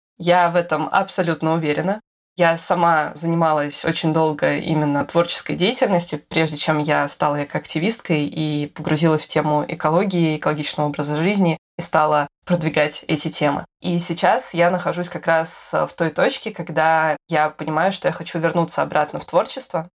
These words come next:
Я, в принципе, об этом говорила в самых своих первых лекциях, и, может быть, кто-то, кто сейчас слушает, был на этих лекциях у меня, что когда я узнала о проблемах окружающей среды, я поняла, что я могу поставить паузу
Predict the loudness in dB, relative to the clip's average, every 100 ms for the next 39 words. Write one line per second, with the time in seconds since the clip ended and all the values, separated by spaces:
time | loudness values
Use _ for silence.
0 | _ -2 -2 2 0 0 0 0 0 -2
1 | -2 0 0 0 -2 0 0 0 -2 -2
2 | -2 -2 -2 0 0 0 0 0 0 -2
3 | 0 -2 -2 -6 -4 -4 -2 -4 -4 -6
4 | -6 -6 -6 -6 -4 -2 -4 -6 0 2
5 | 4 2 0 -4 -4 -4 -6 -12 -8 -4
6 | 0 0 -2 _ -6 2 4 4 2 -2
7 | _ -6 -4 2 2 2 2 2 0 -2
8 | -2 2 4 2 0 -4 -2 0 0 -2
9 | -6 -8 -2 0 0 -2 -6 -4 -2 -2
10 | -2 -2 0 0 2 0 0 -4 -4 -4
11 | -6 -4 0 0 -2 -6 0 2 2 0
12 | -4